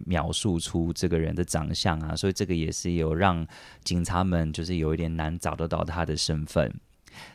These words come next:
直到了 Holly Dunn，我们刚刚说这个女生的存在，因为她是生存下去的嘛，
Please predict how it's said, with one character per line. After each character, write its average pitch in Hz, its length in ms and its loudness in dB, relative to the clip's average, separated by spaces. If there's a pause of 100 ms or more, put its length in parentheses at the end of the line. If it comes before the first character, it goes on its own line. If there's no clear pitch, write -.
直 90 300 2
到 95 300 10
了 80 180 2
Holly 90 540 0
Dunn， 85 240 2 (180)
我 - 80 -8
们 78 100 -2
刚 82 140 -2
刚 85 80 -2
说 82 140 0
这 82 100 -4
个 82 80 0
女 78 180 -2
生 76 200 -4
的 76 260 -4 (140)
存 69 200 -8
在， 78 220 -2
因 80 100 -2
为 85 60 0
她 85 220 -2
是 78 420 0
生 92 240 0
存 80 220 -6
下 80 200 0
去 78 220 -4
的 - 100 -4
嘛， 78 220 -6